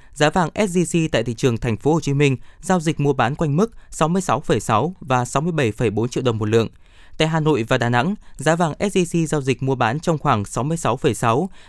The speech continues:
và sáu mươi bảy phẩy bốn mươi hai triệu đồng một lượng. Các thị trường trên đều tăng hai trăm năm mươi ngàn đồng trên một lượng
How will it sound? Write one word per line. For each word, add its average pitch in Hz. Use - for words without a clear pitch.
và 139
sáu 147
mươi 175
bảy 139
phẩy 117
bốn 113
mươi 156
hai 160
triệu 120
đồng 113
một 104
lượng. 113
Các 214
thị 170
trường 143
trên 170
đều 143
tăng 147
hai 156
trăm 156
năm 151
mươi 143
ngàn 123
đồng 110
trên 127
một 113
lượng 110